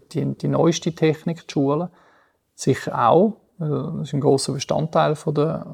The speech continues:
von der Werkstatt, äh, oder von den Fahrzeugen in der Werkstatt im, im Handel.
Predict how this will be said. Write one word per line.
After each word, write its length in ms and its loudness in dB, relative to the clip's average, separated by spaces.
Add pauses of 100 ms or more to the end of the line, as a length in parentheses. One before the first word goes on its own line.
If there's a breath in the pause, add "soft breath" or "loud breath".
(160)
von 140 -4
der 120 0
Werkstatt, 760 0 (260)
äh, 40 -8
oder 600 0
von 180 0
den 280 2
Fahrzeugen 500 2
in 60 4
der 100 0
Werkstatt 460 -4
im, 300 -4
im 160 -2
Handel. 320 2